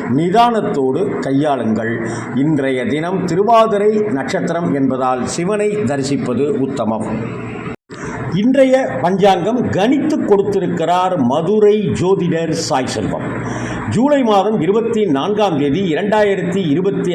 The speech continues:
ஐந்தாம் ஆண்டு விஸ்வாவசு வருடம் ஆடி மாதம் எட்டாம் தேதி வியாழக்கிழமை. நட்சத்திரம் புனர்பூசம் மாலை நான்கு நாற்பத்தி மூன்று வரை, அடுத்து பூசம்.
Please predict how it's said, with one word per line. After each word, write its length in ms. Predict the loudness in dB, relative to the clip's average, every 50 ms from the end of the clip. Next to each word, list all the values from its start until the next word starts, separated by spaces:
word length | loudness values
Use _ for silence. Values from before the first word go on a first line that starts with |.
| -2 -2
ஐந்தாம் 440 | -2 0 0 2 2 2 2 2 0
ஆண்டு 280 | -2 -2 -2 -2 -2 0 0
விஸ்வாவசு 680 | 0 0 -2 -2 0 2 4 4 4 2 0 -2 -2 -2
வருடம் 340 | -2 -2 -2 -4 -4 -2 -2 0 2 4
ஆடி 260 | 4 4 4 2 2 0
மாதம் 380 | 0 0 -2 -2 -2 -2 -2 -2
எட்டாம் 440 | -2 -2 -2 -4 -2 0 0 0 0 0
தேதி 240 | 0 0 0 -2 -2
வியாழக்கிழமை. 840 | -2 -2 -2 0 2 2 4 4 2 0 -2 -4 -4 -4 -4 -4 -4 -4 -6 -6 -8 -8 -8 -8 -8 -6 -6 -6 -6 -4 -2
நட்சத்திரம் 580 | 0 0 0 2 0 0 0 0 -2 -2 -2 -2
புனர்பூசம் 640 | -2 -2 -2 0 0 0 0 -2 -2 0 0 0 0 0
மாலை 220 | 0 0 0 0 -2
நான்கு 420 | -2 -2 -2 -2 -2 0 0 0 0
நாற்பத்தி 500 | 2 2 0 0 0 0 -4 -4 -2 0 2
மூன்று 300 | 2 2 2 0 -2 -2
வரை, 200 | -2 -2 -2 -2 -2 -2
அடுத்து 380 | -4 -2 -2 -2 -2 -2 -2 -4
பூசம். 460 | -4 -2 -4 -4 -4 -4 -4 -6 -6